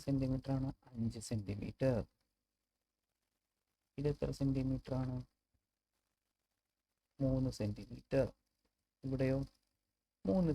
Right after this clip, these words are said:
സെന്റിമീറ്റർ. നമ്മൾ ഇവിടെ മറ്റൊരു കാര്യം കൂടെ നമ്മൾ ശ്രദ്ധിക്കണം.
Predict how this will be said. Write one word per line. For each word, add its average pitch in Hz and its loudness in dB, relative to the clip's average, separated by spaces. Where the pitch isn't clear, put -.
സെന്റിമീറ്റർ. 107 -2
നമ്മൾ 202 6
ഇവിടെ 185 0
മറ്റൊരു 190 -2
കാര്യം 147 2
കൂടെ 139 2
നമ്മൾ 131 0
ശ്രദ്ധിക്കണം. 113 -2